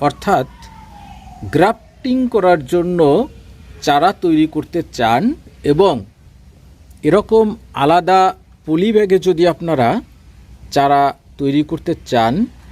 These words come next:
তাহলে দেখুন আমি মিডিয়া, আহ, আপনাদের সাথে সেই কি মিডিয়া ব্যবহার করলে আপনারা সুন্দর ভালো রুট স্টক পাবেন, আমি আমার অভিজ্ঞতা দিয়ে, আহ, সেই বিষয়টি শেয়ার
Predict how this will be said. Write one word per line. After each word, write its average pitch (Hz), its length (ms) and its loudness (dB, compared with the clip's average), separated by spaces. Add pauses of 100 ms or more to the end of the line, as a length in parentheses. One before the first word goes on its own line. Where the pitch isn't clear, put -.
(360)
তাহলে 151 420 2 (960)
দেখুন 170 500 -2 (120)
আমি 156 400 2 (200)
মিডিয়া, 156 680 2 (220)
আহ, 123 680 -6
আপনাদের 143 340 -2
সাথে 139 400 0
সেই 139 440 0 (460)
কি 285 180 4
মিডিয়া 240 360 4
ব্যবহার 185 360 -4
করলে 170 280 -2
আপনারা 151 380 -4
সুন্দর 175 800 0
ভালো 165 360 0
রুট 139 240 -4
স্টক - 280 -6 (160)
পাবেন, 120 320 0 (560)
আমি 170 280 2
আমার 165 280 2 (400)
অভিজ্ঞতা 214 580 0
দিয়ে, 135 260 0
আহ, - 960 -4
সেই - 240 -2
বিষয়টি 135 500 0
শেয়ার 104 260 -2